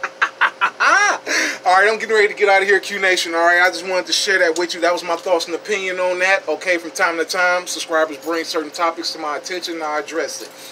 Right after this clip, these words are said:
okay? 'Cause that's what I do here, over here on Q Food Reviews, 'cause that's what we do, all right?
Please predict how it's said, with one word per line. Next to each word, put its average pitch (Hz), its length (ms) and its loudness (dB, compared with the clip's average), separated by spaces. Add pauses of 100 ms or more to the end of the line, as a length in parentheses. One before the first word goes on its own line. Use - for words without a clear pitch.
okay? 127 240 -2
'Cause - 140 -8
that's 160 200 -2
what 160 100 -6
I 151 100 2
do 156 220 0
here, 147 260 -4 (260)
over 139 280 -2
here 147 200 -4 (220)
on 143 100 -10
Q 160 200 -8
Food 147 280 -10
Reviews, 123 380 -14
'cause 120 100 -16
that's 135 220 -8
what 110 140 -14
we 127 100 -14
do, 123 220 -12 (140)
all 113 140 -8
right? 131 240 -4